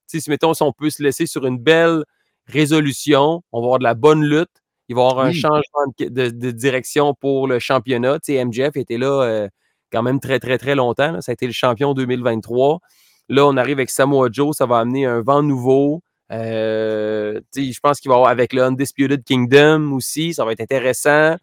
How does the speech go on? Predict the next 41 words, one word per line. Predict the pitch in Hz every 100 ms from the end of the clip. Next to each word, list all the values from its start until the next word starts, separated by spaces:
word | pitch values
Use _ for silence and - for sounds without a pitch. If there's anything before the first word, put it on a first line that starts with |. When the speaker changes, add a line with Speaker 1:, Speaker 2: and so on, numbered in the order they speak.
| _ _ _ -
Speaker 2:
Mhm. |
Speaker 1:
Euh, | 104 110 113 113
la | 117 -
division | - 139 160
féminine, | 160 143 135 156 165 160
l'impression, | 127 123 110 -
on | 95 143
a | 147
de | 156
plus | - 220
en | 190
plus | 185 214
de |
segments. | - 170 151 156 156 185 - _ _
Toni | 165 180 170
Storm | - 180 185
amène | 147 147 151
un | 139
vent | 135 147
de |
fraîcheur. | 135 139 135 127 156 147 156 156 156 156 123
Euh, | 127 127 123 120 110 _ _ -
tu | 147
sais, |
hier, | 160 160
le, | 156
le, | 135 131 -
le | 113 123
quatre | 151 143
contre | 139 120
quatre | 143 147
était | 139 117
très | 107 131 143 139
bon. | 127 131 139 147 _ _ _
Speaker 2:
Ouais. | 147 180
Speaker 1:
Non, | 165 190
j'ai, | 156 147 143
j'aime | 156
ça. | 151 175 175 160 135
Julia | 120 170 160
Hart, | 143 160 170